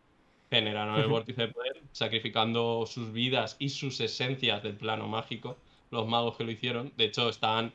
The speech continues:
Speaker 2: Atrapados.
Speaker 1: físicamente anclados y en el
Speaker 2: Mm.
Speaker 1: punto mágico a ese vórtice, lo cual es como una cárcel, tal cual. Y,
Speaker 2: Tiene que ser
Speaker 1: eh,
Speaker 2: divertido, ¿eh? Pasarte ahí la
Speaker 1: hay una
Speaker 2: eternidad un poco.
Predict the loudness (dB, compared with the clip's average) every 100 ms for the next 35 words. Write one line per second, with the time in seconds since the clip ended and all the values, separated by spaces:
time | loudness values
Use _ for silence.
0 | -10 -10 -2 2 4 4 4 2 2 0
1 | 0 2 2 2 -2 -6 -10 0 2 2
2 | 0 -4 -4 0 2 0 -2 -2 -2 0
3 | 0 -2 -2 -4 -4 -4 -4 -4 -2 -2
4 | -2 -2 -4 -2 -2 -2 -2 -8 -12 -16
5 | _ _ _ -2 -2 0 -4 -6 -14 _
6 | _ _ _ _ _ -16 -14 2 8 8
7 | 8 8 6 6 6 4 4 2 -4 -8
8 | -6 -4 0 2 4 4 2 0 -2 -4
9 | -8 -12